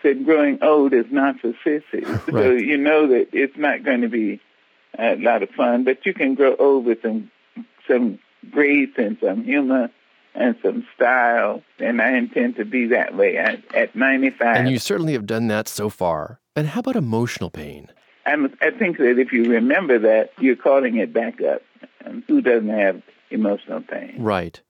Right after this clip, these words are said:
Speaker 2: And how have you gotten through it?
Speaker 1: I say to myself, "I deserve better than that.
Speaker 2: Uh-huh.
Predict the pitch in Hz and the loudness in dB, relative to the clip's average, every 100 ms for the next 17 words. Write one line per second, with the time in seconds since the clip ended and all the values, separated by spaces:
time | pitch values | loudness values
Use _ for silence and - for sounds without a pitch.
0 | _ - 160 180 170 - 240 277 117 104 | _ -20 -10 -8 -6 -6 -4 -2 -2 -2
1 | 156 208 - 92 85 78 78 73 - - | 0 0 0 -4 -6 -10 -10 -12 -16 -20
2 | _ _ _ - 143 135 160 160 143 131 | _ _ _ -2 -2 0 -2 -2 0 0
3 | 127 139 120 131 123 123 117 139 123 117 | 2 0 2 0 0 -4 0 2 2 2
4 | 117 104 98 92 90 98 92 101 | 0 0 0 -2 -6 -4 -4 -4